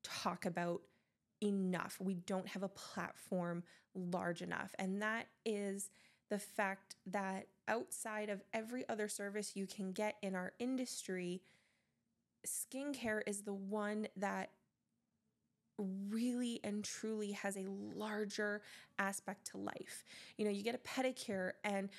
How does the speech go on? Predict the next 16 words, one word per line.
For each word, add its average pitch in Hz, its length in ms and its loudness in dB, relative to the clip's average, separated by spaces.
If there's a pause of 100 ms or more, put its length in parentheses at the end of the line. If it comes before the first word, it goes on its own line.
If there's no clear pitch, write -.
(120)
foot - 260 0
health 233 260 0
is 220 120 2
important 214 640 0
and 196 300 2
we 202 140 0
love 208 220 2
having 220 300 2
pretty 226 320 -2
toes, 208 600 -2 (380)
and 202 180 2
you 202 60 2
get 220 140 2
a 226 40 2
massage 226 800 0
and, 190 380 2